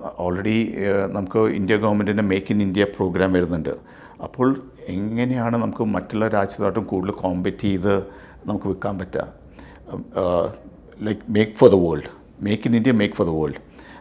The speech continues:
അപ്പോൾ അങ്ങനത്തെ ഇൻഡസ്ട്രീസ് വന്നാൽ തീർച്ചയായിട്ടും ഓപ്പർച്യൂണിറ്റീസ് കൂടും. അതിന് വേണ്ടത്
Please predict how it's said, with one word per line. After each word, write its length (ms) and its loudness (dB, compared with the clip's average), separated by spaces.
അപ്പോൾ 240 0
അങ്ങനത്തെ 320 4
ഇൻഡസ്ട്രീസ് 520 0
വന്നാൽ 240 2
തീർച്ചയായിട്ടും 500 0
ഓപ്പർച്യൂണിറ്റീസ് 580 -4
കൂടും. 340 -4
അതിന് 240 -4
വേണ്ടത് 600 0